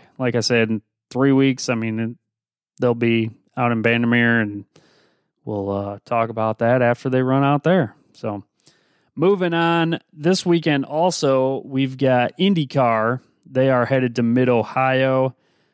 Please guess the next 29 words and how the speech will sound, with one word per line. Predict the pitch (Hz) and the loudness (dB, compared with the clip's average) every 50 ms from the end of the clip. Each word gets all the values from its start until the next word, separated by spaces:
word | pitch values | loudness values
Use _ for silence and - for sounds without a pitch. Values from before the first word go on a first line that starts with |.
| _ _ _ _ | _ _ _ _
We'll | - 113 | -12 -10
see | - - - 123 117 | -8 -4 -2 -2 -2
if | 113 104 113 | -2 -2 -2
Alex | - 123 123 123 120 - | 0 0 0 0 -2 -4
Palou | - - - 123 127 127 127 127 127 | -8 -8 -4 -2 0 0 0 0 0
can | - - 117 113 113 | -2 -4 -4 -4 -6
continue | 107 - - 123 113 - 131 131 127 127 | -6 -4 -4 -4 -2 0 0 2 2 2
his | 117 123 127 120 117 | 2 2 2 0 0
winning | 110 110 120 123 123 123 120 117 | 0 0 0 2 2 2 2 2
ways. | 117 120 120 123 123 123 123 127 131 127 123 - - - _ _ _ _ _ _ _ _ _ - | 2 2 2 2 2 2 2 2 0 0 -2 -6 -8 -10 _ _ _ _ _ _ _ _ _ -4
That | - 120 123 110 101 | -2 0 0 0 0
race | 131 127 123 123 - - | 0 0 0 0 -2 -2
is | 127 120 113 | -4 -4 -2
on | 120 - 120 120 120 120 120 120 120 117 117 - - | -4 -4 -2 0 0 2 2 4 4 2 0 -2 -4
one | - 92 101 113 110 110 113 117 127 131 135 131 | -10 -18 -20 -10 -6 -2 0 2 2 2 2 0
thirty | 131 - 131 131 131 127 117 113 110 104 107 110 110 - - _ _ _ _ _ _ _ | 0 0 0 2 2 2 2 0 -2 -2 -2 -4 -4 -6 -8 _ _ _ _ _ _ _
on | - 113 107 104 104 | -10 -8 -4 -4 -2
Sunday. | 104 - - 143 131 120 113 104 98 95 101 107 101 | -2 0 0 2 2 2 2 0 -2 -6 -8 -14 -14
So | - - - - 110 104 104 101 98 - _ _ _ _ _ _ _ _ _ _ _ _ | -12 -6 -4 -2 0 0 0 -2 -4 -8 _ _ _ _ _ _ _ _ _ _ _ _
that's | _ 117 127 156 | _ -4 -2 -2
gonna | - 135 131 120 | -2 -2 0 2
be | 113 110 | 2 0
a | 101 | 2
hot | - 120 120 95 104 | 2 0 0 0 -2
one | 120 113 | -4 -6
for | - - | -6 -4
those | 110 110 113 113 107 | -2 0 0 0 0
guys, | 104 113 104 98 98 90 - | 0 2 2 0 0 -4 -2
too, | - 123 117 107 98 95 | 0 0 0 0 -2 -6